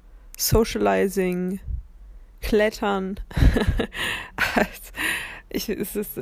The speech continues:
sehr, also ich kann ewig lang weitermachen, kaufen.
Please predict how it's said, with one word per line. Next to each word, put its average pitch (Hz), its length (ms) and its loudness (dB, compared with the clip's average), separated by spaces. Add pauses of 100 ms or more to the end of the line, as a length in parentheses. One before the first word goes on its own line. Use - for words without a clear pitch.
(240)
sehr, 180 540 -2
also 190 200 0
ich - 160 -6
kann 185 180 0
ewig 185 300 -2
lang 180 340 -2 (220)
weitermachen, 190 680 -2
kaufen. 185 540 0